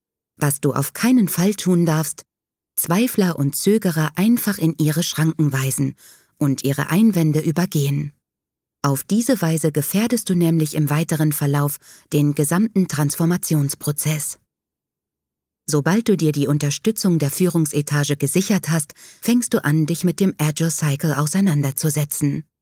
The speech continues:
Er ist ein Framework mit verschiedenen Phasen und begleitet dich durch die gesamte Transformation. In jeder Phase arbeitest du dich in ein neues Themengebiet ein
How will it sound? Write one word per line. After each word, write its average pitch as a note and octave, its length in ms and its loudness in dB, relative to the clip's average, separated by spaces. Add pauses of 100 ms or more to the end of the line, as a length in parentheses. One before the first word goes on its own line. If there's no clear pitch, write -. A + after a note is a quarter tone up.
(580)
Er D3+ 160 2
ist C#3+ 220 -2
ein C3+ 140 0
Framework E3 760 2
mit C#3 160 0
verschiedenen G3+ 600 2
Phasen D#3 460 0 (300)
und C#3+ 240 -2
begleitet G3 500 0
dich E3+ 160 -2
durch C#3+ 220 -2
die D3 100 -2
gesamte G3 480 0
Transformation. D3+ 1000 -2 (640)
In C#3+ 200 2
jeder A3 340 0
Phase D3+ 500 -2
arbeitest G3 540 0
du D#3 60 2
dich D3 240 -2
in C#3 120 0
ein C3+ 160 0
neues G3+ 320 2
Themengebiet D#3+ 680 0
ein D3+ 240 0